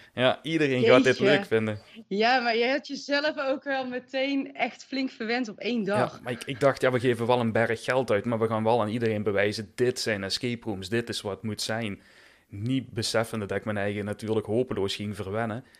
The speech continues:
Speaker 1: En
Speaker 2: Juist.
Speaker 1: dat er natuurlijk achteraf ook wel eens een, ja, tussen aanhalingstekens teleurstelling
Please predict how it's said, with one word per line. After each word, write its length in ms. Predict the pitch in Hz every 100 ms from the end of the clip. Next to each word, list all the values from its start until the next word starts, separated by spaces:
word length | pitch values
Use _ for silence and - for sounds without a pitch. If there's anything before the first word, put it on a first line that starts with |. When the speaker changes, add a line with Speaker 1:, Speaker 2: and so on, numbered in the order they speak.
| _ _ _
Speaker 1:
En 240 | - 104 101
Speaker 2:
Juist. 260 | 165 175
Speaker 1:
dat 140 | 104 110
er 80 | 104
natuurlijk 380 | 107 120 113
achteraf 440 | 110 110 110 110 110
ook 120 | 110
wel 140 | 113
eens 100 | 110
een, 200 | 107 104 - _
ja, 180 | _ - -
tussen 240 | 101 -
aanhalingstekens 680 | 101 101 101 101 - 104 107
teleurstelling 680 | - 101 110 113 - 90 92